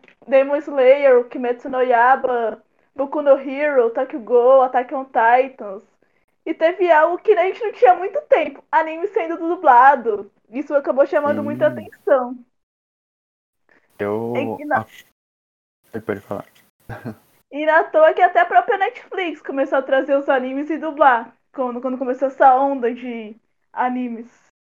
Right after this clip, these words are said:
Speaker 2: Sim, eu acompanho lá no Twitter do, do Hospício Nerd, direto, direto, o pessoal levantando a tag pra Netflix dublar Naruto Shippuden.
Speaker 1: <laughs>
Speaker 2: E, tipo, é todo dia tem isso. Você abre lá, você vê na,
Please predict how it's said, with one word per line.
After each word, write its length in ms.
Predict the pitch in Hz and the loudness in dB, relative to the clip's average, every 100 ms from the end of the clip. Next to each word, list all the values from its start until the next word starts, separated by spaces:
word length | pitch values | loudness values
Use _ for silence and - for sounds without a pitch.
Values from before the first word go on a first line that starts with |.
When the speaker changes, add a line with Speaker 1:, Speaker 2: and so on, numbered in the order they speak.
| _ _ _ _ _ _ _ _ _ _ - | _ _ _ _ _ _ _ _ _ _ -14
Speaker 2:
Sim, 160 | 117 120 | -12 -10
eu 460 | 104 101 104 101 | -8 -8 -10 -10
acompanho 600 | 95 107 113 107 110 120 123 | -8 -8 -8 -8 -8 -8 -8
lá 120 | 113 | -8
no 280 | 110 101 92 | -8 -10 -10
Twitter 380 | - 101 107 101 | -6 -6 -6 -8
do, 280 | 95 92 95 - | -8 -10 -12 -12
do 60 | |
Hospício 400 | 95 - 104 110 | -12 -10 -10 -10
Nerd, 340 | 101 92 107 95 | -10 -10 -10 -12
direto, 540 | 95 123 113 131 - | -8 -6 -6 -8 -10
direto, 520 | 110 107 101 113 - _ _ _ _ | -10 -8 -8 -12 -18 _ _ _ _
o 60 | - | -12
pessoal 440 | - 101 - 104 107 | -8 -8 -8 -8 -6
levantando 400 | 101 104 107 104 | -6 -8 -10 -12
a 40 | |
tag 300 | - 104 107 | -6 -4 -4
pra 340 | 107 101 95 | -6 -8 -8
Netflix 480 | 95 95 - 107 98 | -12 -14 -12 -10 -8
dublar 440 | - 98 98 101 101 | -8 -6 -4 -4 -4
Naruto 320 | 95 98 - | -8 -10 -12
Shippuden. 560 | - 92 - 113 101 - _ _ _ _ _ | -14 -12 -6 -6 -6 -14 _ _ _ _ _
Speaker 1:
<laughs> 440 | - - 320 320 _ _ _ | -20 -12 -10 -10 _ _ _
Speaker 2:
E, 560 | - 107 113 127 120 120 - _ _ _ _ | -8 -2 0 2 0 -2 -8 _ _ _ _
tipo, 160 | _ 135 | _ 0
é 80 | 131 | 0
todo 460 | - - 196 196 | -2 0 2 2
dia 280 | 127 143 147 | 0 0 0
tem 240 | - 113 113 | 0 -4 -6
isso. 180 | - | -10
Você 180 | 98 113 | -4 0
abre 260 | 117 139 139 | 2 0 -4
lá, 160 | 135 151 | -6 -6
você 160 | 139 | -4
vê 160 | 127 135 | -4 -4
na, 140 | 127 | -6